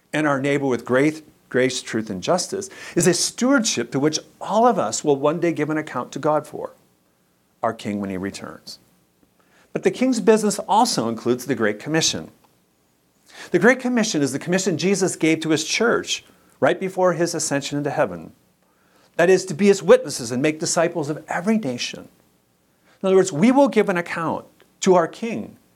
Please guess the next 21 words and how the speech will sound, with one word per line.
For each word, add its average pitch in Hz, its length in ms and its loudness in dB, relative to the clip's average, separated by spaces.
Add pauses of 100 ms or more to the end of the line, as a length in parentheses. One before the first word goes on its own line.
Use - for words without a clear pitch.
(300)
for 165 160 8
our 147 80 2
faithfulness 190 720 0
and 135 200 -6
fruitfulness 151 540 0
in 143 140 -8
stewarding 156 680 0
Jesus' 160 380 0
global 156 460 2
disciple-making 127 920 -4
mission. 95 440 -8 (920)
And 180 140 2
it 190 100 4
is 165 160 4
not 175 300 0
surprising 156 640 -4
that 120 140 -4
Jesus 165 400 0
places 135 440 0
this 107 160 -2
story 104 540 -2